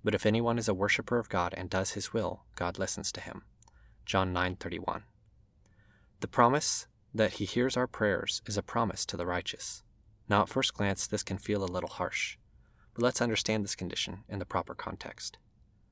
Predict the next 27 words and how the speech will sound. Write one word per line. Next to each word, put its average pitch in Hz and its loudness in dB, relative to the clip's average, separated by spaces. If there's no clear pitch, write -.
God 95 2
gives - -6
us - -4
righteousness. - -6
Romans 151 6
makes 120 2
clear 95 -2
that 110 2
by 101 4
works 107 2
of 131 -2
the 127 0
law, 92 2
no 107 6
human 120 2
being 95 0
will 87 -2
be 90 -2
justified - -4
in 85 -8
his - -10
sight. - -2
Romans 95 2
three 104 2
nine 90 -4
to - -12
twenty. - -6